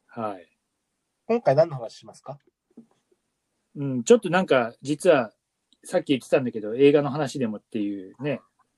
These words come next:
Speaker 2: 出た。まあね、
Speaker 1: 出た。
Speaker 2: 皆さんいろんな映画ね、好きだし。なんかこういう時だからこそ、改めて見たくなったりする映画も
Speaker 1: そうなんだよね。なんか、
Speaker 2: うん。
Speaker 1: あの、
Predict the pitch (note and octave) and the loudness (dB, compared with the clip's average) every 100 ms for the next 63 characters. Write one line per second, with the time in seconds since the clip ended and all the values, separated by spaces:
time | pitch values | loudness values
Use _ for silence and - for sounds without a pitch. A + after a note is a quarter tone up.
0 | _ _ _ _ B2 A#2 G2 - _ _ | _ _ _ _ -8 -6 -8 -10 _ _
1 | _ _ _ _ _ B2+ G2+ C3 - - | _ _ _ _ _ -4 -4 -6 -6 -6
2 | C#3+ D#3 D3 B2+ C#3+ C#3 C#3 C3+ - D3+ | 2 2 2 0 -2 -2 -4 -6 -10 -10
3 | F#3+ - C3+ B2 - - - - - _ | -10 -10 -10 -10 -12 -20 -20 -20 -20 _
4 | _ _ _ _ _ _ _ _ _ _ | _ _ _ _ _ _ _ _ _ _
5 | _ _ F3 D#3+ C#3+ G3 A3+ A#3+ A#3+ G3+ | _ _ -2 -2 0 4 4 4 -2 -2
6 | E3 D#3 D3+ C#3+ B2 - _ _ _ _ | -2 -2 -6 -8 -8 -8 _ _ _ _
7 | _ E3 E3 F3 D#3 C#3 B2+ C#3+ C#3+ C3 | _ -6 -4 -4 -4 -10 -14 -14 -12 -12
8 | B2 A2 A2+ A2+ A#2+ C3 - A3+ C4 A#3+ | -12 -16 -20 -16 -10 -4 4 8 10 8
9 | E3 D3 C3+ C3+ E3 F#3 F3 F#3 D#3+ D3 | 6 2 0 0 -2 -4 -4 -4 0 0
10 | C3 D3+ D#3+ D#3 D3+ D#3 D#3 | 2 -2 0 2 2 2 0